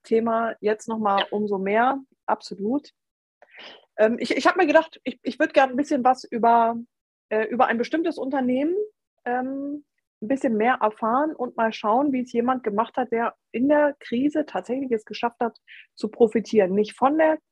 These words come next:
Speaker 1: Krise, das meine ich gar nicht, sondern eine, eine Strategie offensichtlich entwickelt hat, um da gut und herausragend durchzukommen. Ja?
Speaker 2: Ja.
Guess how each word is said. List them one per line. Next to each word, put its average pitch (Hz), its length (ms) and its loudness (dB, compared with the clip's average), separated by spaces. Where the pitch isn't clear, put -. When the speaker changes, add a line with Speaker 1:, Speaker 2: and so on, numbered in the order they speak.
Speaker 1:
Krise, 311 500 2
das 214 180 -10
meine 247 220 0
ich 294 100 -12
gar 233 180 -2
nicht, 240 160 -4
sondern 208 360 -2
eine, 202 360 -2
eine 202 180 0
Strategie 202 540 2
offensichtlich 240 520 -2
entwickelt 220 460 0
hat, 214 220 2
um 269 200 6
da 226 120 6
gut 277 460 6
und 240 240 -8
herausragend 240 600 -2
durchzukommen. - 580 -4
Ja? 220 140 -2
Speaker 2:
Ja. 427 60 -4